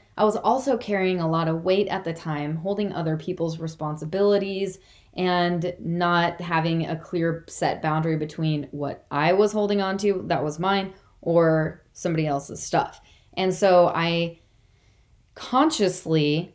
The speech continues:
let go of that extra weight that I was holding of other people's burdens. And when I did that, I relieved myself from a bunch of energy that was literally blocking my body.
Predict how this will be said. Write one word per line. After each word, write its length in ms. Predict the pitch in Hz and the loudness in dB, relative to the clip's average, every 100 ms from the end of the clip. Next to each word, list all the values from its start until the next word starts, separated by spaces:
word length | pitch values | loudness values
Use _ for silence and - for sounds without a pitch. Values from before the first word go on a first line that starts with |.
| - | -8
let 480 | 180 185 214 208 165 | 2 4 4 0 -2
go 580 | 190 208 170 - - - _ | 2 4 2 0 -6 -12 _
of 220 | 190 190 175 | 4 4 4
that 240 | 160 - | 0 0
extra 420 | 175 175 - 165 | -2 -2 0 0
weight 340 | 156 165 214 - | 2 0 0 0
that 120 | 180 | 2
I 100 | 165 | 2
was 200 | 156 160 | 0 -2
holding 600 | - 202 233 175 160 156 | -2 0 2 2 0 -2
of 200 | - 180 | -2 -2
other 320 | - 180 180 170 | -2 0 0 0
people's 500 | - 185 147 151 147 | -4 -6 -4 -4 -2
burdens. 580 | 175 214 220 160 160 156 - - | 2 2 4 2 0 -4 -16 -6
And 180 | 196 196 | -2 2
when 160 | 208 | 2
I 140 | 190 170 | 2 -2
did 400 | 156 214 262 226 | -2 0 0 2
that, 260 | 190 175 - | 2 2 -2
I 100 | 190 | -2
relieved 880 | 185 185 180 180 196 247 233 220 | 2 2 0 -2 -4 -4 -6 -4
myself 840 | 190 165 165 - 160 156 165 - - _ _ _ _ _ _ _ | -2 0 -2 -4 -2 -2 -4 -10 -20 _ _ _ _ _ _ _
from 200 | 233 220 | 6 6
a 60 | |
bunch 300 | 208 208 214 | 4 2 2
of 140 | 214 170 - | 0 -2 -2
energy 520 | 190 247 196 175 165 | -2 -2 -2 -2 0
that 180 | 170 - | 0 0
was 180 | 185 180 | -2 -4
literally 500 | 180 170 190 226 247 | -4 -2 0 -2 -4
blocking 500 | - 143 143 160 160 | -2 -2 -2 -2 0
my 160 | 160 | 0
body. 460 | 160 202 240 170 | 0 0 0 -2